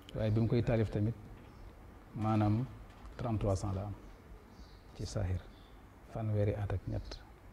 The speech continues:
la sëriñ bi am. Mi ngi ko taalif ci mille huit cent, mille trois cent sept ci gàddaay gi. Tombeek maanaam mille huit cent quatre-vingt-huit, yaakaar naa ci at moomu,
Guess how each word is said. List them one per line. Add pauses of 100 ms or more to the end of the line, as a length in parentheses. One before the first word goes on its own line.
(1000)
la
sëriñ
bi
am. (1300)
Mi
ngi
ko
taalif
ci (420)
mille (120)
huit
cent, (160)
mille (520)
trois
cent
sept (380)
ci
gàddaay
gi. (1300)
Tombeek (480)
maanaam (240)
mille
huit
cent
quatre-vingt-huit, (800)
yaakaar
naa
ci
at
moomu,